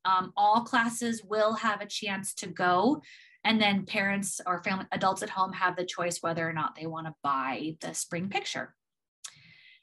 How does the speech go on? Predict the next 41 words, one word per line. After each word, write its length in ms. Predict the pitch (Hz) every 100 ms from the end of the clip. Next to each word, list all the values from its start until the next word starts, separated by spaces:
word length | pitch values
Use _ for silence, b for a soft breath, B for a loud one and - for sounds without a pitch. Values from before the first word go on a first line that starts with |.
| _
And 140 | 196 208
then 520 | 202 196 196 190 190 -
I 60 |
can't 260 | - 220 208
even 200 | 190 185
believe 220 | 180 170
I'm 140 | 170
saying 340 | 160 208 190 170
this, 240 | 180 233
but 220 | - -
spring 340 | - - 220 214
break, 380 | 202 208 320 - - b b b b
uh, 180 | 196 196
April 360 | 214 214 226 214
eleventh 500 | 220 202 202 247 233
through 160 | 220 196
twenty-second. 800 | - 185 180 - 180 269 277 -
Um, 220 | 185 180 180
it's 220 | 175 - -
a 120 | 170
full 320 | 165 202 196
two 240 | 190 - 202
weeks 420 | 196 202 - - -
where 440 | 180 180 180 175
we 100 | 170
will 140 | 170 170
have 260 | 165 170 165
no 120 | 156
school. 560 | - - 143 147 240 269 _ - B B B B -
State 360 | - 196 -
testing, 600 | - 190 - - 220 247
again, 460 | 285 190 180 180 190
I 40 |
can't 220 | 202 - -
believe 100 | 180
I'm 120 | 175
saying 320 | - 208 226
this, 260 | 302 392 -
but 120 | 214
state 280 | - 220 190
testing, 680 | - 220 - 262 247 262